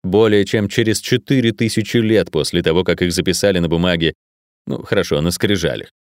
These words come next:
эти заповеди остаются краеугольными камнями иудео-христианской этики. Если приводить пример, более близкий нашей тематике, основатели одной фармацевтической компании заявили такую мощную ключевую ценность.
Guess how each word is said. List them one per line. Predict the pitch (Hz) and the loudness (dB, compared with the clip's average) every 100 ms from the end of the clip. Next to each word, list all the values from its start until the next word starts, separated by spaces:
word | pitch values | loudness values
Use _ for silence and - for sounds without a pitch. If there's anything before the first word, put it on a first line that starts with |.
| _ _ - | _ _ -4
эти | 107 98 107 | 0 0 0
заповеди | 82 101 123 95 76 80 | 2 0 0 0 0 0
остаются | 82 - 82 127 - 127 | 0 0 0 0 0 -2
краеугольными | - 131 127 127 110 101 107 107 110 | 2 4 4 4 4 2 2 2 0
камнями | 107 113 92 85 87 87 85 - | 0 0 0 0 2 0 -2 -2
иудео-христианской | 123 107 80 76 78 101 95 - 71 65 - 71 | 0 0 0 0 0 -2 -2 -2 -4 -4 -6 -6
этики. | 53 - - 50 - _ _ _ _ _ _ _ _ _ _ _ _ - | -6 -10 -14 -16 -20 _ _ _ _ _ _ _ _ _ _ _ _ -8
Если | 73 107 - 143 | 0 0 2 0
приводить | 127 101 95 135 | 2 2 0 -2
пример, | - 110 117 120 | -2 0 2 2
более | 104 104 98 | 2 4 2
близкий | 87 107 104 - | 2 0 0 -4
нашей | 71 69 65 71 | -4 -6 -6 -6
тематике, | - 92 135 - 156 151 - _ - | -2 0 0 -2 -2 -2 -4 _ -4
основатели | 131 120 117 110 107 | -2 0 0 0 0
одной | 104 101 | 2 0
фармацевтической | 101 101 87 85 76 80 - - | 0 0 0 -2 -2 -4 -4 -4
компании | 80 80 78 139 156 | -2 -2 0 0 0
заявили | 156 123 110 98 123 139 | 0 2 0 2 2 0
такую | 143 143 - 113 120 | 0 -2 0 0 2
мощную | 101 87 90 107 98 | 2 0 0 -2 -2
ключевую | 95 90 - 82 82 | -2 -2 0 0 0
ценность. | - 67 53 50 - - | -2 -6 -6 -14 -16 -18